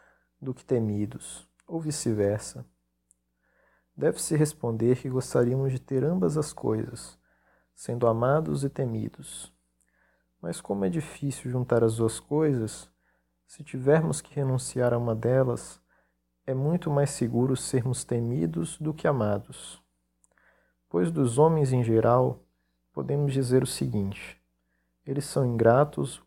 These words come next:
volúveis, simuladores, covardes e ambiciosos. Eles furtam seus perigos e são ávidos de lucrar. Enquanto você fizer o bem para eles,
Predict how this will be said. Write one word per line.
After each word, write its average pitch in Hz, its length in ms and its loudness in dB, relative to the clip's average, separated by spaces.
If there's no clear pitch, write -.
volúveis, 120 880 0
simuladores, 131 1120 4
covardes 139 840 2
e 135 60 0
ambiciosos. 117 1000 0
Eles 156 300 -2
furtam - 440 0
seus - 280 0
perigos 131 680 0
e 143 60 -18
são 131 320 2
ávidos 135 460 4
de 131 100 -4
lucrar. 131 640 0
Enquanto 190 400 -2
você 160 300 -2
fizer 135 340 4
o 117 60 4
bem 120 300 2
para 110 280 2
eles, 127 540 2